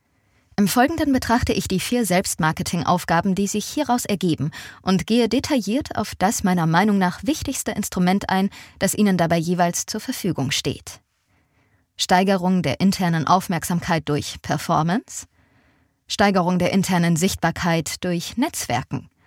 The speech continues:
Steigerung der externen Aufmerksamkeit durch Veranstaltungen, Steigerung der externen Sichtbarkeit durch Medien. Nachfolgend eine Illustration. Download unter abot punkt de schrägstrich Persönlichkeit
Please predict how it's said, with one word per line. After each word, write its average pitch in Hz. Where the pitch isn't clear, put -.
Steigerung 247
der -
externen 196
Aufmerksamkeit 202
durch 202
Veranstaltungen, 185
Steigerung 170
der -
externen 190
Sichtbarkeit 208
durch 262
Medien. 147
Nachfolgend 220
eine 175
Illustration. 170
Download 185
unter 233
abot 277
punkt 180
de 214
schrägstrich 190
Persönlichkeit 190